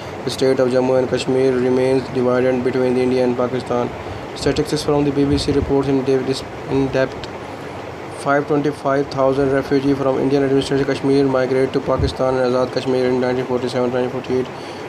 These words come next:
Twenty-six thousand refugees from Pakistan administered Kashmir migrated to India and Jammu and Kashmir in nineteen forty-seven to nineteen forty-eight.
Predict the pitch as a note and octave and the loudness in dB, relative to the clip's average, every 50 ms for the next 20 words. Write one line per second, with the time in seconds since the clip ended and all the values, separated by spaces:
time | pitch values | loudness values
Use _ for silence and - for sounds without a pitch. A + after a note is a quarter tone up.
0 | - - - C#3+ C#3+ C#3+ D3 C#3+ - - D#3 D3 - - - - - - - - | -12 -4 0 0 2 2 0 0 -2 -2 -2 -2 -2 -4 -6 -8 -10 -12 -14 -14
1 | - - - - - - - - - - - - - - - - - - - - | -12 -12 -12 -12 -12 -12 -12 -12 -12 -12 -12 -12 -12 -12 -12 -12 -12 -12 -10 -6
2 | - C#3+ C#3 C#3 C#3+ C3+ C#3+ C#3+ C#3+ D3 C#3+ D3 - - - C#3 C3+ - D3 C#3 | -2 2 2 4 4 4 4 2 2 2 0 -2 -4 -2 0 0 0 2 0 2
3 | C#3+ C#3+ C#3 C#3 C#3 C#3 C3+ C#3+ C#3 C3+ C#3+ C#3 - - C#3+ C#3 C#3 C#3 C#3 C#3 | 2 2 2 2 0 0 0 0 0 0 0 -2 0 0 0 2 2 2 0 0
4 | - C#3+ C#3 C3+ B2+ - C#3 C#3 C#3+ C#3+ C#3 C#3 C3+ C3+ C3+ C3+ C3+ C#3 C#3 - | 0 -2 -2 -2 -2 0 2 4 4 4 4 4 4 4 4 4 2 2 2 0
5 | C3+ - C#3 C#3 C#3 C#3 C#3+ C3+ B2 C3+ C3+ C3+ C3+ C3+ - - - - - - | 0 2 2 4 4 4 4 4 2 2 2 2 2 0 -2 -6 -10 -12 -12 -10
6 | - B2+ C3 C3+ C#3 C#3+ C#3+ C#3 - - B2 C3+ C3+ C#3 C#3 C#3 C3+ C3+ C#3 C3 | -4 -2 0 2 4 4 4 2 2 0 0 0 2 2 4 4 2 2 2 2
7 | C3+ C3+ C3+ C#3 C3+ C#3+ C3+ C3+ C3+ C3 C3+ C3 C3+ C3+ C3+ B2+ C3 C3 B2+ B2+ | 0 0 0 0 0 0 0 0 2 2 2 0 2 0 0 0 0 0 0 0